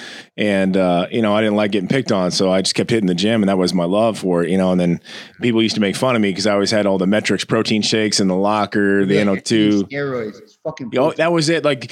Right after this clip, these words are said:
Speaker 1: creatine steroids. I'm like, "Yeah,
Speaker 2: Yeah.
Speaker 1: I, I, yo, listen, um, if that was the case, I'd fucking look like Schwarzenegger by now, but I don't."
Speaker 2: Right.
Speaker 1: So,
Speaker 2: And now
Speaker 1: um,
Speaker 2: those people, as you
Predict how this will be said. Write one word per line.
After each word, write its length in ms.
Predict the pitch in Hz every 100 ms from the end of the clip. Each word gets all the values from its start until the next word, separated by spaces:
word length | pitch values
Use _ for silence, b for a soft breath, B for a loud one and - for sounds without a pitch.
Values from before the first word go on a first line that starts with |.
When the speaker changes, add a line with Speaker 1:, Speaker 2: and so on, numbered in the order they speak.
| B
Speaker 1:
creatine 400 | - 220 202 208
steroids. 680 | 165 196 196 196 180 131 117
I'm 120 | 127 127
like, 160 | 117 120
"Yeah, 100 | -
Speaker 2:
Yeah. 520 | 120 117 139 147 117
Speaker 1:
I, 80 | 135
I, 40 | 139
yo, 200 | 143 139
listen, 440 | 143 165 139 110 110
um, 220 | 127 120 - -
if 140 | 131
that 140 | 170 185
was 120 | 156
the 80 | 151
case, 260 | 170 151
I'd 220 | 123 151
fucking 300 | - 156 160
look 180 | 147 151
like 160 | 139 117
Schwarzenegger 560 | 147 156 147 127 117
by 160 | 107 107
now, 180 | 107 101
but 140 | 104
I 80 | 101
don't." 280 | 120 131 101
Speaker 2:
Right. 140 | 135
Speaker 1:
So, 440 | - 123 110 104 - B B 131
Speaker 2:
And 100 | 151
now 140 | 151
Speaker 1:
um, 100 | 110
Speaker 2:
those 240 | - 190 -
people, 600 | 170 160 156 147 147 -
as 180 | 139 131
you 220 | 135